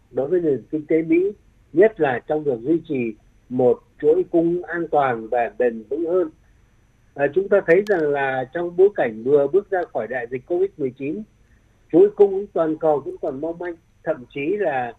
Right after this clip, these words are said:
có thể gây ra hậu quả nghiêm trọng. Khi tình trạng chuỗi cung bị đứt gãy, thì hợp tác kinh tế giữa Mỹ với các nước Ấn Độ Dương, Thái Bình Dương sẽ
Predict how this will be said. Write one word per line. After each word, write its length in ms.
có 160
thể 160
gây 120
ra 140
hậu 240
quả 140
nghiêm 260
trọng. 220
Khi 360
tình 200
trạng 240
chuỗi 220
cung 380
bị 140
đứt 220
gãy, 160
thì 120
hợp 180
tác 180
kinh 200
tế 100
giữa 100
Mỹ 140
với 120
các 140
nước 160
Ấn 180
Độ 220
Dương, 220
Thái 120
Bình 220
Dương 240
sẽ 260